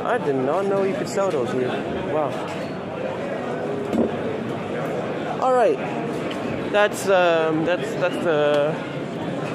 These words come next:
shops. Now let's just go over where people will be playing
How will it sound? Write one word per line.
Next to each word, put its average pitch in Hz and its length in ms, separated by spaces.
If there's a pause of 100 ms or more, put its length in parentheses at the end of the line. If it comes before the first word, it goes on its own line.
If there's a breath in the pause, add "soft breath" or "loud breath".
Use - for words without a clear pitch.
(180)
shops. 196 380
Now 165 180
let's 165 240
just 160 240
go 151 200
over 175 220
where 151 180
people 170 320
will 151 200
be 143 160
playing 147 400